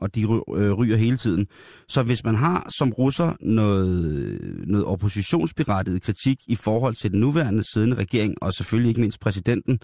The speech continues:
så får du altså lov til at gå din egen vej, og så må du finde et andet medie og, og ytre dig på, for du kommer ikke til at gøre det her. Så derfor er det jo i, altså med en overdrevet, sådan, hvad kan man sige, <laughs> det er jo trist. Der er jo en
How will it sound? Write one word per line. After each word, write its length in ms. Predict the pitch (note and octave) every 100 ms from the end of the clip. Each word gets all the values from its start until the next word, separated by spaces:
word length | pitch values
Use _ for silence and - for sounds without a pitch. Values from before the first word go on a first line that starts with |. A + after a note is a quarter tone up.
| - - _ _ _
så 180 | - C#3+
får 160 | -
du 80 | D3+
altså 180 | A#2 A2+
lov 160 | G#2 A2
til 80 | C3+
at 340 | A#2+ G#2 F#2
gå 140 | - A2+
din 100 | A#2+
egen 180 | G2 G#2+
vej, 180 | F#2+ -
og 80 | -
så 100 | G2+
må 80 | G#2+
du 60 |
finde 320 | A2 G2+ G#2 -
et 100 | -
andet 220 | F2+ G#2
medie 380 | G2+ - A2 -
og, 380 | F#2 F#2 F2+ F2 - _
og 80 | E2
ytre 200 | G#2 A2+
dig 100 | G#2+
på, 160 | - C#2+
for 120 | -
du 60 | G2
kommer 220 | F#2 F#2
ikke 80 | -
til 80 |
at 60 | A#2+
gøre 140 | F#2+
det 100 | F#2
her. 140 | G2+ - - - - _ _ -
Så 100 | C3
derfor 260 | D3+ D3
er 160 | A#2+ A2+
det 180 | C#3 C3+
jo 220 | A#2 G2 - _ _ _ _ -
i, 360 | A2+ G#2+ G2+ F2 - _ _ _ -
altså 220 | F#2+ A2
med 200 | G#2 G2+
en 100 | G2 -
overdrevet, 800 | G#2 C#3+ D#3+ B2+ G2+ G2 F#2+ F2+ - _ _ _ _ _ _ _ _ _ _ _ _ _ _ _ _ _ _ _ _ _ -
sådan, 240 | A#2+ F2
hvad 120 | G#2
kan 120 | G#2 G#2+
man 100 | G2
sige, 280 | G2 G2 F2 - _ _
<laughs> 320 | - - - -
det 120 | -
er 40 |
jo 40 | B2
trist. 560 | D3 D#3 - - -
Der 60 | -
er 60 |
jo 40 |
en 60 | A#2